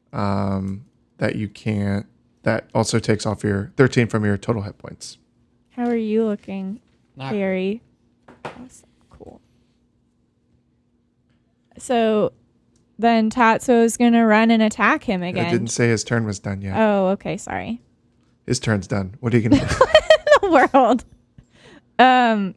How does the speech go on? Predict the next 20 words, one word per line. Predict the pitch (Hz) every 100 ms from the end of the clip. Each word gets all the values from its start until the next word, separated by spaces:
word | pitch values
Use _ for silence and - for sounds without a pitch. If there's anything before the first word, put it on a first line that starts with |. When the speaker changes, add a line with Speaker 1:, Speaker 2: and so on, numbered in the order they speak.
| _
Speaker 2:
she's | - 269 262
gonna | 294 311 294
attack | 294 320 427 -
him | 269
again. | 214 202 202
He | 247 247
needs | 254 226 -
to | 254
stop. | - 247 233 262
So | - 220 220
she | - 254
needs | 254 247 -
to | 254
get | 233 226
him | 226 220
to, | - 233
like, | 220 202
a | 202
breaking | 202 202 202 190 180
point. | 190 165 175